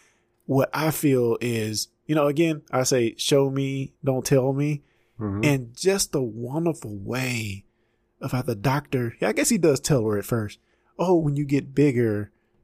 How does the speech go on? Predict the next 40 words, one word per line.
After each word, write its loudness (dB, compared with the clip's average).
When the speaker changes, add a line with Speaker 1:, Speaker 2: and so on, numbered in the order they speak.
Speaker 1:
the, 0
the, -2
um, -4
D 2
N -2
six 0
won't -4
matter -2
'cause -4
the -4
particles -2
would -10
be -2
so -4
small." -6
They 4
coulda 4
just 2
told 4
us 0
that, 0
and -10
we -4
coulda 4
just -8
went 0
back 0
to 2
the 2
tardis, 2
and -2
it -2
coulda 2
got 0
big, 4
and 0
it 0
would've 2
been, 2
"Okay, 2